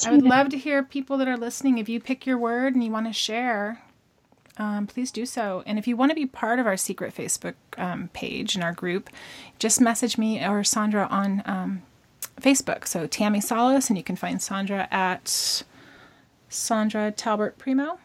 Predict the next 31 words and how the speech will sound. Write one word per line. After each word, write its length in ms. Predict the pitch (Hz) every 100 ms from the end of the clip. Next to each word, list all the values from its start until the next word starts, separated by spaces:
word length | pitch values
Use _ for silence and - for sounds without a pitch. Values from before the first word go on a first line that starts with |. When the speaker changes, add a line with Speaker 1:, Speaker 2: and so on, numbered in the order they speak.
| _ _ _ - _
Speaker 2:
Mm-hmm. 220 | 247 220 359
Speaker 1:
And, 360 | 220 220 220 208
um, 260 | 208 214 214
we'll 120 | 208
add 220 | 208 214
you 60 | 214
to 100 | 220
the 80 | 214
group. 200 | 277 285 _ _ _ _ _ _ _ -
Speaker 2:
Yeah, 380 | 381 392 349 269
and 160 | 302 311
I 100 | 330
just 220 | 392 -
wanna 160 | 370 302
say 220 | 277 240
one 180 | 240 247
quick 180 | 262 -
thing. 240 | 208 196
I 80 | 202
know 220 | 247 262
a 60 | 226
lot 220 | 190 202
of 100 | 208
people, 800 | 220 202 208 196 190 190 185 - -
um, 760 | 175 185 170 165 185 - - - -
get 300 | - 196 -
kinda 240 | - 202 190
sober 340 | - 196 196
curious 680 | - - 196 226 247 240 -
in 120 | 247
January. 760 | 247 254 262 269 269 277 269